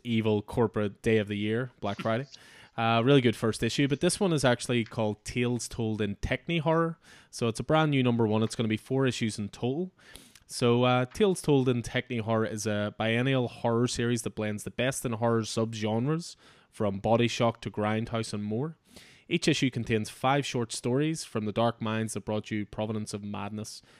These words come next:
Also includes a mini pil-, pin-up gallery of horrors as well. So, yeah, just, uh, appeals to some of my darker sensibilities, so it does. So, and I love me a good, uh, anthology series. Uh, another one that caught my eye, we, we've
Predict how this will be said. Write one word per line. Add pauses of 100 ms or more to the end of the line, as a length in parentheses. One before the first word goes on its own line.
(220)
Also
includes
a
mini
pil-, (120)
pin-up
gallery
of
horrors
as
well. (360)
So, (440)
yeah,
just,
uh,
appeals
to
some
of
my
darker
sensibilities,
so
it
does.
So, (260)
and
I
love
me
a
good,
uh,
anthology
series. (800)
Uh,
another
one
that
caught
my
eye,
we,
we've